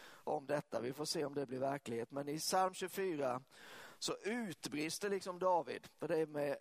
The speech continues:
utropstecken efter: "Höj era huvuden, ni portar. Höj er, ni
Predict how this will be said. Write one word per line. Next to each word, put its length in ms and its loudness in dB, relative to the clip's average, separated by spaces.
utropstecken 800 -2
efter: 420 -4
"Höj 800 2
era 340 4
huvuden, 760 -2
ni 240 -4
portar. 600 0
Höj 400 6
er, 360 2
ni 300 2